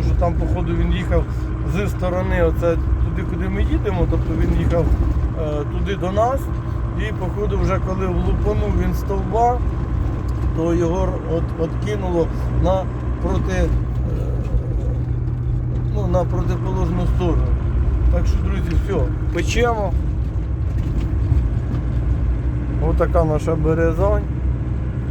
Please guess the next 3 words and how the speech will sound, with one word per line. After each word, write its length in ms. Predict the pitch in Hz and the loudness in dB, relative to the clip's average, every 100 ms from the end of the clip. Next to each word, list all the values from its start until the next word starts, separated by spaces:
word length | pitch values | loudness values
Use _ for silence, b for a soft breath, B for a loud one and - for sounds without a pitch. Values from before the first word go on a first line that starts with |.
| - - - - - - - - - - - | -2 0 0 2 2 2 2 0 0 0 2
Не 120 | 151 | 2
дуже 340 | 160 170 160 160 | 2 2 2 4
засніжено. 920 | 156 160 - 196 214 185 175 165 | 4 2 0 0 0 0 2 2